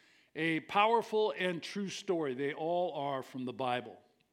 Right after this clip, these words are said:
In chapter twelve of Acts, where the Apostle Peter had been arrested by King Herod.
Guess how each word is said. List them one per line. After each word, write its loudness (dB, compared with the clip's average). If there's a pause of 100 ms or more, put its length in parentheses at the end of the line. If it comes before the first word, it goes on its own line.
(1160)
In -2
chapter 0
twelve 2 (120)
of 0 (120)
Acts, 0 (460)
where 2
the 2
Apostle 0
Peter 0
had -2
been -2
arrested -4 (520)
by -2
King -4
Herod. -2